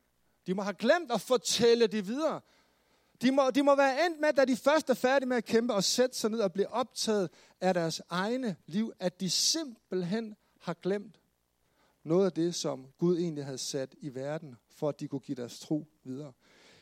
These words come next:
Vi kan jo blive så optaget af vores egen situation. Vi kan blive så optaget af vores egen generation,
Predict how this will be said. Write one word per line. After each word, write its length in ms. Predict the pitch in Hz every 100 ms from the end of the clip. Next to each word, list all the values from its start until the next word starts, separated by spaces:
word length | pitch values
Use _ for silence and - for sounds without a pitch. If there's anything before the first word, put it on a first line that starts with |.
| _
Vi 120 | 185
kan 300 | - 240 311
jo 80 | 302
blive 300 | 190 214 226
så 140 | -
optaget 460 | 202 240 - 208 190
af 80 | 165
vores 180 | 170
egen 400 | 160 165 214 226 180
situation. 720 | - 180 160 143 202 185 113 _ _ _ _ _ _ _ _ _ _ _
Vi 60 |
kan 240 | 185 - 320
blive 160 | 269 269
så 120 | 277
optaget 300 | 226 247 240
af 80 | 220
vores 200 | 202 185
egen 280 | 190 226 226
generation, 680 | - 254 269 160 - 156 131